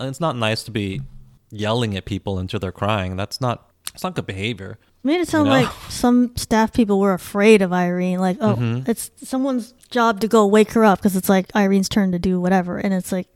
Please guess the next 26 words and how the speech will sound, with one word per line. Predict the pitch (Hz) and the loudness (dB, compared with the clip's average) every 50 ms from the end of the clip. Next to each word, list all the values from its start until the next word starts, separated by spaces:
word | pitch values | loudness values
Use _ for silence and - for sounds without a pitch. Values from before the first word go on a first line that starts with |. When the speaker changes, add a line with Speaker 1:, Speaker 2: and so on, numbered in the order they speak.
| _ | _
Speaker 2:
the | - 214 190 - _ _ | -2 -2 -2 -2 _ _
person | - 233 226 - 214 202 | 0 2 2 2 0 -2
was, | 185 190 - | -2 -2 -2
like, | 202 185 - - | -4 -4 -4 -6
scared | - - - 233 208 196 190 190 190 | -10 0 2 4 4 4 2 0 -2
to | 196 | -4
go | 185 - 202 190 185 190 214 - - - - - | 0 0 2 4 4 2 2 0 -2 -6 -12 -16
<laughs> | - - - - - | -16 -16 -16 -6 2
wake | 214 226 226 220 | 6 8 8 8
Speaker 1:
Although | 131 131 139 | 8 4 4
I | - | 4
Speaker 2:
her. | - 156 165 | 4 4 2
Speaker 1:
don't, | - - - - _ _ _ _ | 2 0 -6 -16 _ _ _ _
I | - 113 | -6 -4
don't | 127 143 | -2 0
know | 151 139 | 2 2
why | 135 127 | 2 2
you'd | 120 107 107 98 | 2 0 -2 -2
be | 107 101 | -4 -4
afraid, | 95 - - 107 110 113 95 | -4 -4 -4 -4 -4 -4 -4
though. | 95 95 95 95 98 | -6 -6 -6 -8 -10
She | - - 117 | -10 -8 -6
looks | - 117 120 - - | -6 -6 -6 -6 -6
like | - 98 90 | -6 -6 -6
she's, | - - 101 87 | -8 -10 -8 -6
like, | 95 92 90 | -6 -8 -8